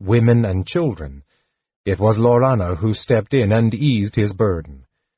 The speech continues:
She had become indispensable to him, a fact Tanis found difficult to deal with. The half-elf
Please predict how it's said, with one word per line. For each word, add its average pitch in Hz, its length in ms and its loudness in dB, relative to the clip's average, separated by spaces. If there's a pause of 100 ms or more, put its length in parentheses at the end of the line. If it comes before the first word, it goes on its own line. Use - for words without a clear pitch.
(280)
She 165 200 2
had 151 100 4
become 127 320 0
indispensable 123 720 0
to 98 140 -8
him, 78 260 -12 (220)
a 104 60 -2
fact 107 420 -6
Tanis 110 360 -2
found 104 360 -4
difficult 92 580 -4
to 120 100 -4
deal 101 280 -2
with. 71 280 -20 (1080)
The 85 100 -6
half-elf 104 540 -4